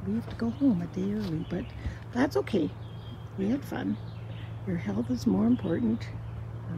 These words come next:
my health, or anybody's health is more important. And these are extreme, extreme temperatures for us. Like ninety-one, ninety-two, ninety-three is extreme for Canadians living where we live. It's so hot we don't even have mosquitoes,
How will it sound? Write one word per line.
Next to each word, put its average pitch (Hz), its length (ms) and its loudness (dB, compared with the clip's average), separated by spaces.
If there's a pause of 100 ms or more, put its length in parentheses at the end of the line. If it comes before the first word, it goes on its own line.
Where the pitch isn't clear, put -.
(140)
my 214 120 0
health, - 360 -6
or 180 80 0
anybody's 214 480 6
health 196 240 -2
is 175 140 -2
more 170 160 2
important. 208 500 2 (640)
And 226 180 10
these 240 280 12
are 254 120 2 (140)
extreme, 190 1400 6 (160)
extreme 175 800 4 (160)
temperatures 180 600 -2
for - 180 -4
us. - 420 -4
Like 180 280 -6 (100)
ninety-one, 190 520 4
ninety-two, 95 600 2
ninety-three 180 540 4
is 165 100 2
extreme 185 640 4
for 170 520 0 (720)
Canadians 196 840 6
living 180 380 6
where 151 160 6
we 233 260 12
live. 226 380 8
It's - 220 -2
so 202 200 6
hot 202 280 2
we 190 120 4
don't 190 220 6
even 185 180 2
have 165 240 2
mosquitoes, 220 840 6